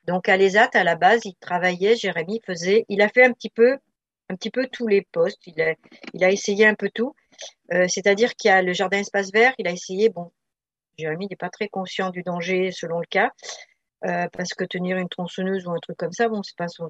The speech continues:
son, son, son truc. Euh, le ménage, bon, il n'y a jamais eu de place, donc, euh, et puis c'est assez fatigant. Euh, ils font les ménages dans des, dans des locaux d'entreprise. Euh, il y a donc les palettes, et c'est là où Jérémy a commencé. Il a fait les palettes,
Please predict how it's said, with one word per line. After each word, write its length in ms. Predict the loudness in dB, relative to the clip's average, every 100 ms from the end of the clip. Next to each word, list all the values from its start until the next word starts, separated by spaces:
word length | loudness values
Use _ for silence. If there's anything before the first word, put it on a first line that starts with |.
| -14
son, 100 | -20 -20 _ -16 -16
son, 120 | -20 _ _
son 120 | -12 -10
truc. 200 | -10 -12 -14 -20 -20 _ _ -2
Euh, 260 | 4 6 6
le 140 | 6
ménage, 440 | 6 4 4 4
bon, 140 | 0 -2
il 20 |
n'y 80 | 0
a 60 | 0
jamais 240 | 0 0
eu 80 | -2
de 60 | 2
place, 260 | 2 2
donc, 280 | -2 -10 -4
euh, 240 | 0 0 -2 -8 _ -14
et 60 |
puis 140 | -10 -8
c'est 140 | -6
assez 240 | -6 -6
fatigant. 540 | -2 -2 -2 -2 0 0 _ _ _ _ _ _ -2
Euh, 260 | 2 2
ils 100 | 0
font 180 | -2 0
les 140 | 2 2
ménages 420 | 2 4 4 0
dans 240 | -4 -6
des, 240 | -4 -4 -2
dans 140 | 0
des 120 | 2
locaux 460 | 4 2 2 2 0 _ _ _
d'entreprise. 580 | -8 -8 -8 0 0 0 _ _ _ _ _ _ _ -20 -20 _ _ _ _ -2
Euh, 240 | 4 6 6
il 80 |
y 80 | 6
a 140 | 6 6
donc 240 | 2 2
les 80 | 2
palettes, 360 | 6 4 4
et 60 | -2
c'est 160 | -4 0
là 140 | 2
où 40 |
Jérémy 380 | 2 -2 -4 -4
a 60 | -6
commencé. 640 | -4 -6 -6 -2 -2 -2 _ _ _ _ -8
Il 40 |
a 60 | -6
fait 120 | -2
les 120 | 0
palettes, 300 | 2 2 2